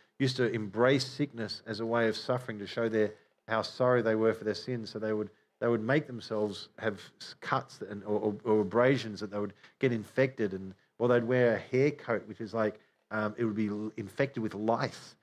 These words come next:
and they would wear this so it was constantly itching. So they're, they're trying to show, don't, your sin, your, your sickness is not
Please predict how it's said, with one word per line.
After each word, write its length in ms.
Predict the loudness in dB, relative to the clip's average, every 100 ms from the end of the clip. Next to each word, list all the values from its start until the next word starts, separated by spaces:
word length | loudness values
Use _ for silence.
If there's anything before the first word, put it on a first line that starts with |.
| _ _
and 100 | -2
they 80 | 2
would 140 | 2
wear 260 | 4 6 6
this 200 | 4 0
so 80 | -2
it 60 |
was 140 | -2 -4
constantly 520 | -8 -10 -10 -14 -8 -4
itching. 380 | -4 -6 -10
So 140 | -8 -4
they're, 180 | -4 -6 _ _
they're 120 | -4
trying 600 | -4 -6 0 2 2 -2
to 80 | -6
show, 480 | -6 0 2 2 -2 -8 _ _ _ _ _ _ 4
don't, 300 | 6 6 2 _ _ 4
your 180 | 6
sin, 540 | 6 0 0 4 4 4
your, 240 | 6 6 6
your 140 | 2
sickness 580 | 2 2 2 2 -4 -4 -8
is 180 | -6 -4
not 560 | 0 2 4 2 -4